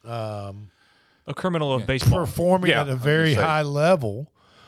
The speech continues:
Speaker 1: When
Speaker 3: And,
Speaker 1: normally
Speaker 3: and
Speaker 1: at that age you're starting to, you're starting to decline, right, Coach?
Speaker 3: Right, and that, that's kinda what I wanna bring up is at what point does the wear and tear of a major league career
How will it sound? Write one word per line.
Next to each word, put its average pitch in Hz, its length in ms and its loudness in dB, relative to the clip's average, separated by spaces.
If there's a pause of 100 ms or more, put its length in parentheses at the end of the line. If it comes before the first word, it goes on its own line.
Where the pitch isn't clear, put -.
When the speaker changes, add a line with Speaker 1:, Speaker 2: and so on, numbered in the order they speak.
(360)
Speaker 1:
When 143 360 0
Speaker 3:
And, 139 100 0
Speaker 1:
normally 131 220 2
Speaker 3:
and 120 120 0
Speaker 1:
at 135 100 -2
that 151 200 2
age 151 200 2
you're 143 80 2
starting 165 400 0
to, 147 300 2 (180)
you're 165 120 4
starting 160 320 0
to 135 140 0
decline, 117 520 0
right, 113 240 2
Coach? 117 120 2
Speaker 3:
Right, 117 320 4
and 113 200 0
that, 120 180 0
that's 123 240 2
kinda 120 220 0
what 113 180 4
I 113 40 6
wanna 110 220 2
bring 101 320 0
up 113 320 2
is 95 340 -4 (220)
at 107 260 0
what 113 220 0
point 113 340 -2 (600)
does 101 480 -2 (220)
the 95 320 -6 (400)
wear 107 420 2
and 95 140 -4
tear 110 460 0
of 95 200 -2
a 87 40 -4
major 98 480 -2
league 95 460 -6
career 92 680 -6